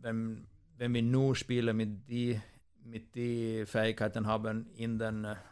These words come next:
Mannschaft, packt, dann, dann werden vi immer en god Mannschaft haben. Und dann, wenn, eh, som beispiel, wenn man, eh, viele Spieler med, eh, gute Hockeysens haben, dann können de sich, eh, anpassen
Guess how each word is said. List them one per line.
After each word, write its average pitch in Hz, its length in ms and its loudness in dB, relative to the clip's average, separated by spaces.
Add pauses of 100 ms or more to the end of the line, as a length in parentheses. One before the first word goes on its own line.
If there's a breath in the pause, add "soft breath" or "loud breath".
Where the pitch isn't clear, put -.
(140)
Mannschaft, 107 720 -2
packt, 104 240 -2
dann, 104 200 -2 (200)
dann 107 140 -4
werden 107 240 -4
vi 104 100 -4
immer 107 260 -2
en 98 140 -4
god 104 260 -4
Mannschaft 104 420 -6
haben. 104 300 -8
Und 104 160 -12
dann, 107 200 -4 (400 loud breath)
wenn, 113 400 2
eh, 107 180 -2
som 113 240 -2
beispiel, 113 440 2
wenn 110 120 0
man, 110 220 -2
eh, 110 460 -6 (300)
viele 123 220 -2
Spieler 120 300 0
med, 113 340 -4
eh, 107 600 -2
gute 123 260 -2
Hockeysens 123 500 2
haben, 131 400 2 (420 soft breath)
dann 113 140 -2
können 113 320 2
de 113 140 2
sich, - 500 -2
eh, 104 520 0 (460)
anpassen 113 720 0